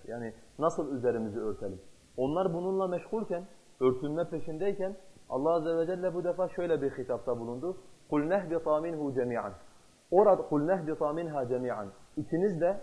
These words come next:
yani şeytan aleyhisselam, şeytana da, Adem Aleyhisselam'a da hepsine birden diyor Allah Azze ve Celle,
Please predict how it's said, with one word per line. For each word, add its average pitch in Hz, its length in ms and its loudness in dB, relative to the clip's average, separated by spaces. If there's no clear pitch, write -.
yani 113 220 -8
şeytan 151 280 -2
aleyhisselam, 127 560 -4
şeytana 131 400 -4
da, 165 180 -2
Adem 135 320 4
Aleyhisselam'a 131 580 0
da 123 100 -2
hepsine 139 400 -6
birden 131 300 -4
diyor 117 140 -2
Allah 107 200 -2
Azze 107 220 -2
ve 113 80 -4
Celle, 170 260 -6